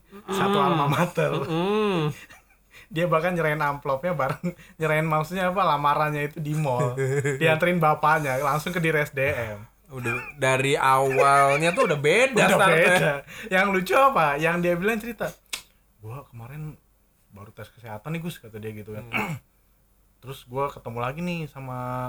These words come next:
Speaker 2: si Dirnya itu kan.
Speaker 1: Hmm.
Speaker 2: Ketemu lagi sama bokap gua," kata dia gitu. <clears throat> Terus si Dirnya bilang gini.
Speaker 1: Eh, bokapnya masih jabat tuh?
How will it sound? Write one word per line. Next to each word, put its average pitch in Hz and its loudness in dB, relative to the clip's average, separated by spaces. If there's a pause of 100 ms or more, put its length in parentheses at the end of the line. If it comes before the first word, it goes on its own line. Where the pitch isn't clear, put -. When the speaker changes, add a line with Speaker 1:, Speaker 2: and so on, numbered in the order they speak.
(180)
Speaker 2:
si - -20
Dirnya 131 -4
itu 151 -8
kan. 139 -8
Speaker 1:
Hmm. 113 -14 (500)
Speaker 2:
Ketemu 113 -16
lagi 123 -8
sama 131 -8
bokap 123 -6
gua," 147 0
kata 139 -2
dia 123 -4
gitu. 107 -12 (200)
<clears throat> 170 -4
Terus 147 -4
si 165 -4
Dirnya 135 -2
bilang 135 -4
gini. 135 -8
Speaker 1:
Eh, 127 -10
bokapnya 127 -6
masih 180 -16 (180)
jabat 135 -16
tuh? - -20